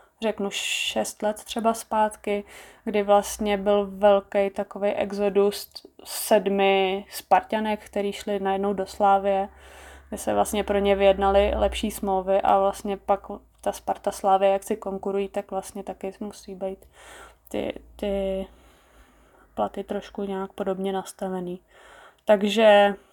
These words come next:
no, jako ne-, fakt platově vůbec jako nechci říkat, že to je super.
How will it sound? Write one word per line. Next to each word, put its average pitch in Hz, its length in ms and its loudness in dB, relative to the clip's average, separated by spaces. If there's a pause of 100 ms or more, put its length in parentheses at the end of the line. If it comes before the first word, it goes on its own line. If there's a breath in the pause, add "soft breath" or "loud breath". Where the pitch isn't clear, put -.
(800 soft breath)
no, 202 320 -4 (220)
jako 226 240 8
ne-, 240 220 6
fakt - 380 0 (160)
platově 220 460 0
vůbec 208 360 -4
jako 208 200 -4
nechci 202 360 -6
říkat, 196 280 -2
že 196 100 -10
to 202 100 -4
je 208 80 2
super. - 400 -6